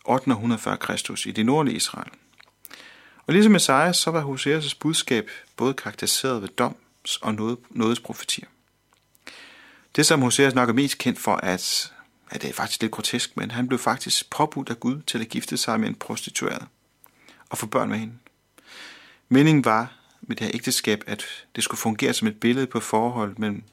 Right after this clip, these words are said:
Herren og Israel. At ægteskabet, øh, bruges som et billede på forholdet mellem Israel og Gud, er ikke enestående for Hoseas, men det kan genfindes i flere af de andre gammeltestamentlige skrifter.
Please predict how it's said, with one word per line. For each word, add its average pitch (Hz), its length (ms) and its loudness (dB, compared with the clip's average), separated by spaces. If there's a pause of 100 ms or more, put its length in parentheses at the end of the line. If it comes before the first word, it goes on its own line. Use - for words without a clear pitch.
(540)
Herren 107 500 -4
og 101 120 -8
Israel. - 320 -8 (2250)
At 143 120 2
ægteskabet, 123 680 2 (180)
øh, - 200 -6
bruges 139 260 2
som 127 100 4
et 110 120 2
billede 139 260 4
på - 80 -6
forholdet 120 420 0
mellem 113 140 0
Israel 107 340 -2
og 101 80 -12
Gud, 120 180 -2
er 117 60 -2
ikke 113 320 -2
enestående 107 520 -4
for - 120 -14
Hoseas, - 720 -6 (360)
men - 80 -6
det 117 80 -4
kan 117 140 -6
genfindes 127 540 0
i - 80 -10
flere 120 340 0
af 113 160 -6
de - 140 -10
andre 113 200 -2
gammeltestamentlige 107 840 -6
skrifter. - 360 -6